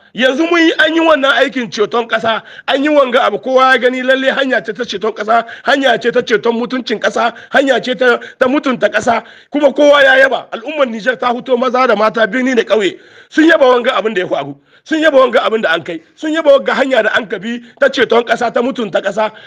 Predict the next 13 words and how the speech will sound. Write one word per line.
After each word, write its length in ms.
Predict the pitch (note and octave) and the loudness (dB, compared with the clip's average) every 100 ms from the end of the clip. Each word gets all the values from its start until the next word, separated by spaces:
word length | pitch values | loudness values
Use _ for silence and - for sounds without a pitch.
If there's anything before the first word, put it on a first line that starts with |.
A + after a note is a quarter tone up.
| - E4+ | -8 0
In 140 | F4 | 4
wani 200 | F4 E4 | 4 4
ya 160 | D#4+ E4 | 4 4
ce 180 | D#4 C4 | 2 2
yau 140 | C4+ B3 | 2 0
akwai 440 | A3 C#4 C#4+ C#4+ - _ | -2 0 0 -4 -14 _
wanda 300 | C4 D4 B3 | 0 2 2
ya 80 | A#3 | 0
kawo 240 | B3+ A#3+ | 2 0
gudunmawa 480 | A#3 A3 G#3 A3 - G#3+ | 0 -4 -2 -2 -2 -2
an 100 | A#3 | -2
kai 120 | B3 | 0
wannan, 380 | A3+ G3+ G#3 | 0 2 0